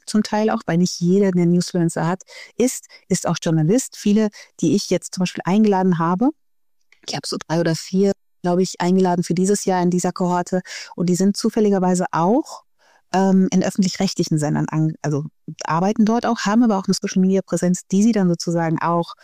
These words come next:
trotzdem weiter bespielen und immer noch sozusagen kontextualisieren. Und das eine geht nicht gegen das andere, was ich sehr interessant finde. Aber genau an dieser Schnittstelle interessiert es mich, zu sehen, wie sich das entwickelt, wie sie die ganze Sache sehen und so weiter, ne? Und,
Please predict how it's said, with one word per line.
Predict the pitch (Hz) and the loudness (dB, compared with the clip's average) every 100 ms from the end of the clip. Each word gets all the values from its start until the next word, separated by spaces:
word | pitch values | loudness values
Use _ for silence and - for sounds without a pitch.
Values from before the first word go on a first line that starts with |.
| - - _ | -20 -20 _
trotzdem | - - 247 - 208 202 202 202 202 - | -8 -6 -6 -2 2 4 4 4 0 -2
weiter | 180 190 | -2 0
bespielen | 185 - - 254 285 214 | -2 -2 0 2 4 4
und | 180 - | 2 2
immer | 202 220 | 2 4
noch | 208 185 | 4 0
sozusagen | - 185 175 175 170 | -4 -4 -2 0 0
kontextualisieren. | - 202 - 170 - 156 156 156 160 160 | 0 0 0 -6 -6 -4 -2 -2 -4 -4
Und | |
das | 160 - | -6 -6
eine | - 160 190 | -2 2 2
geht | 185 180 | 2 -2
nicht | 175 - | -2 -2
gegen | 170 | -2
das | 160 | -2
andere, | - 165 160 | -4 -4 -4
was | 160 | -6
ich | - | -4
sehr | 170 | -4
interessant | 160 - - 226 233 | -2 -6 0 0 0
finde. | - 151 190 277 - - - | 0 0 0 -4 -10 -14 -8
Aber | 170 180 | -2 0
genau | 185 190 | 2 2
an | 208 | 4
dieser | 202 208 | 4 2
Schnittstelle | - 247 262 - 208 | 2 0 0 0 2
interessiert | 180 - - 190 | 2 -2 -2 -4
es | - | 0
mich, | 202 226 - - - | 0 0 -4 -20 -8
zu | - | -2
sehen, | 170 180 196 208 208 - _ _ _ _ _ _ _ _ 196 | 0 2 4 6 4 0 _ _ _ _ _ _ _ _ -4
wie | 190 190 | 0 0
sich | 190 | 0
das | 175 - | -2 -2
entwickelt, | 165 170 170 | -2 -2 -2
wie | 185 | 0
sie | 180 | 2
die | 185 | 2
ganze | 175 160 175 | 0 0 0
Sache | 165 165 165 | 0 2 2
sehen | 165 165 165 | 4 2 2
und | 160 | 0
so | 156 | 0
weiter, | - - - - | -4 -8 -8 -4
ne? | 214 | -2
Und, | 233 | 0